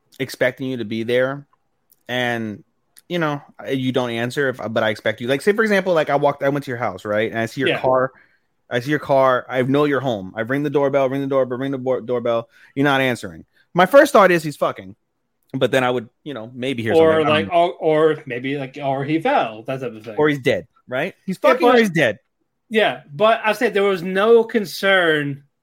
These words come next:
Speaker 2: from her on this. This is like, "Well, I guess I may as well go in." <laughs>
Speaker 1: Much, much
Speaker 2: And just, like, walk
Speaker 1: more.
Speaker 2: around. Yep, and of course, you know,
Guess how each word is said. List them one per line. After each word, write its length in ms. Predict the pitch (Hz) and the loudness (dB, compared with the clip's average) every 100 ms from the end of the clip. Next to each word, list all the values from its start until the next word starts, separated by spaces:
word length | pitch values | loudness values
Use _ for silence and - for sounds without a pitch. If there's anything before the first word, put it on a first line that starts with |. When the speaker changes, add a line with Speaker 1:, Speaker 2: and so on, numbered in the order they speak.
| _ _ _ | _ _ _
Speaker 2:
from 200 | 170 160 | -4 -2
her 180 | 165 165 | 0 0
on 300 | 147 160 147 | 0 -2 -2
this. 180 | 127 123 | -8 -10
This 160 | 156 156 | -10 -6
is 80 | |
like, 280 | 175 165 - _ _ _ _ - | -2 -2 -4 _ _ _ _ -8
"Well, 180 | 175 302 | -2 0
I 240 | 170 180 | 0 -2
guess 300 | 156 151 156 | -2 -2 -2
I 160 | 156 151 | -4 -4
may 220 | 147 143 | -2 0
as 120 | 156 | -2
well 160 | 165 185 | 0 0
go 260 | 180 196 311 | 2 0 0
in." 240 | 294 269 | -2 -4
<laughs> 80 | 240 - 226 - - - _ _ _ _ - - _ _ _ _ _ - - | -10 -10 -10 -12 -20 -20 _ _ _ _ -20 -20 _ _ _ _ _ -20 -16
Speaker 1:
Much, 200 | 165 185 196 | -12 -12 -12
much 260 | 202 208 226 | -10 -6 -2
Speaker 2:
And 100 | 254 | 0
just, 100 | 254 | 0
like, 100 | 247 | 0
walk 380 | 247 156 240 240 | 0 0 0 0
Speaker 1:
more. 60 | 160 | 2
Speaker 2:
around. 340 | 160 160 160 - _ _ _ _ _ - | 2 0 -4 -8 _ _ _ _ _ -8
Yep, 280 | 190 202 - | -4 -4 -4
and 300 | 185 165 165 | 0 0 0
of 180 | 196 - | -4 -2
course, 200 | 170 165 | 0 0
you 80 | 160 | 0
know, 340 | 147 147 147 | 0 -2 -4